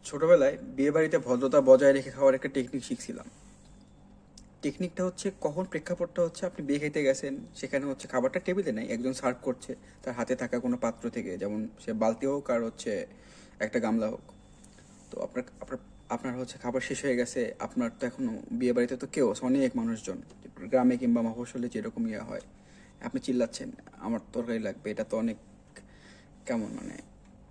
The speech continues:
একটু অড লাগে এভাবে ভাবলে। হুম, আপনি একাই চিল্লাচ্ছেন। তো ওইখানে একটা টেকনিক হচ্ছে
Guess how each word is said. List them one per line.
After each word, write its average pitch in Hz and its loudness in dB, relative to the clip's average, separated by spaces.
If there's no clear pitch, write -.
একটু - -4
অড 143 8
লাগে 98 2
এভাবে 123 2
ভাবলে। 107 -2
হুম, - -10
আপনি 113 -2
একাই 120 -4
চিল্লাচ্ছেন। - -8
তো 113 -8
ওইখানে 139 -4
একটা 143 -4
টেকনিক 147 -6
হচ্ছে 151 -6